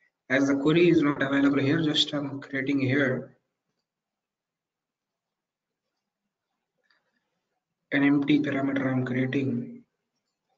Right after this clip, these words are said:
Similarly, I'm creating another parameter. I will name it as a P underscore city.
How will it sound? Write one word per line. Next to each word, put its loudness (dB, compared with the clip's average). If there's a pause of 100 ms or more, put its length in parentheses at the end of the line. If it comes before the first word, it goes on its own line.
(300)
Similarly, 2
I'm 2
creating -2
another -2
parameter. -6 (760)
I -6
will -2
name 0
it -2
as -2
a -4
P -4
underscore -4
city. -8